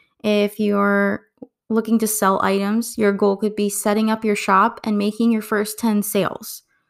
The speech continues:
Whatever your goal is, make sure they are specific and measurable. Because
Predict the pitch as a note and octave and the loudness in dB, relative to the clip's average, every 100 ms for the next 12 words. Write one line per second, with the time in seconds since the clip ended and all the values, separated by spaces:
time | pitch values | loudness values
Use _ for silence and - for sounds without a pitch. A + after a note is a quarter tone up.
0 | _ - A3+ A3+ B3 D4 D#4+ C4+ C4 - | _ -4 0 2 2 0 2 4 4 4
1 | G#3 G3+ G#3+ A3 A3+ - G#3+ G#3 G#3+ G3+ | 2 2 -2 -2 -4 -4 -2 -2 -2 -2
2 | F#3+ F#3 - - - - G#3 D#4 G#4+ G#4+ | -2 -4 -8 -8 -6 -2 -2 -2 -4 -8
3 | - _ _ _ _ - A3 G#3+ G3+ F3 | -20 _ _ _ _ -4 0 2 0 -2
4 | E3+ F3+ - - _ _ _ _ _ _ | -6 -8 -10 -10 _ _ _ _ _ _
5 | - A3 A3+ G#3 G3+ | -8 -4 0 0 -2